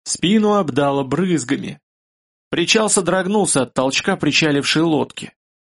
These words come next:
Растолкав толпу, вперёд пробился и схватил в объятия приземистый раскормленный человек. Был он одет пышно, жирные щёки лежали на плечах, а три розовых подбородка свисали на грудь. Больше всего походил на раскормленного поросёнка,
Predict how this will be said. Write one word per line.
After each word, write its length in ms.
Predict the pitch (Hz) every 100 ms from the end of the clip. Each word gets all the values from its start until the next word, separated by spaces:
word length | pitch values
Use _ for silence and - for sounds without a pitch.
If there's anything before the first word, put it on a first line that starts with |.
| _ _ _ _ -
Растолкав 600 | 120 - 117 117 123 -
толпу, 440 | 113 113 156 147
вперёд 460 | - 139 135 170 170
пробился 520 | 151 143 196 175 160
и 40 |
схватил 400 | 143 139 143 185
в 60 | 143
объятия 680 | 135 123 196 190 190 175 - _ -
приземистый 680 | 143 120 143 147 135 - 131
раскормленный 680 | 120 - 135 123 127 123 123
человек. 560 | 127 120 113 92 - _ _ _ _ _ -
Был 280 | 123 208 247
он 140 | 220
одет 360 | 170 139 165 -
пышно, 480 | 147 131 - 123 120 _ _
жирные 480 | 123 131 185 170 165
щёки 420 | 147 - 185 -
лежали 440 | 156 143 135 156 147
на 120 | 135
плечах, 640 | 131 127 - 143 117 - _ _
а 140 | - 123
три 200 | 151 180
розовых 500 | 165 170 151 151 -
подбородка 560 | 139 117 131 202 -
свисали 480 | 160 - 113 117 110
на 160 | 113 120
грудь. 320 | 117 - - _ _ _ _ _ _ -
Больше 400 | 139 254 240 233
всего 300 | 185 220 233
походил 480 | 226 180 165 170 202
на 100 | 160
раскормленного 680 | 156 - 202 160 160 156 151
поросёнка, 840 | 147 156 160 - 127 92 - -